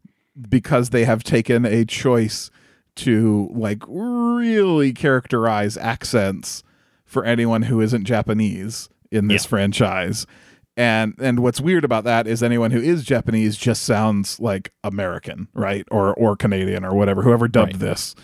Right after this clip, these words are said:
Speaker 2: Like, Japanese
Speaker 1: Like, they,
Speaker 2: is the
Speaker 1: they are the
Speaker 2: baseline.
Speaker 1: default, right? And so the voice actors use their default voices for them. And then for anyone who is of a nationality, they got a cartoonishly appropriate, I guess, in that sense,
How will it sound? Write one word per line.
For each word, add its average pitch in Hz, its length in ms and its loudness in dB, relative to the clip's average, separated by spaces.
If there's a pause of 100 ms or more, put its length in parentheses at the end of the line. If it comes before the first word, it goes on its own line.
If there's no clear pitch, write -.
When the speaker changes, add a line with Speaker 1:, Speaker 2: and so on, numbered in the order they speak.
(120)
Speaker 2:
Like, 107 140 0
Japanese 160 380 2
Speaker 1:
Like, 131 100 4
they, 127 60 6
Speaker 2:
is 104 100 0
the 117 80 0
Speaker 1:
they 139 180 4
are 147 100 4
the 143 100 2
Speaker 2:
baseline. 117 160 4
Speaker 1:
default, 101 440 0 (160)
right? 107 360 0 (120)
And 110 200 -2
so 123 140 0
the 110 120 0
voice 117 300 0
actors 107 340 -2
use 107 160 0
their 104 140 2
default 131 360 2
voices 101 320 -2
for 101 140 -4
them. 98 460 0 (480)
And 110 160 -2
then 101 120 -2
for - 160 -8
anyone 110 340 2
who 117 160 2
is 101 200 0
of 101 160 -4
a 98 80 -4
nationality, 101 840 0 (360)
they 113 220 0
got 98 380 -4 (100)
a 101 380 -8 (560)
cartoonishly 101 800 -2
appropriate, 95 560 0
I 92 80 -6
guess, 92 300 -6
in 98 60 -4
that 117 180 0
sense, - 340 -4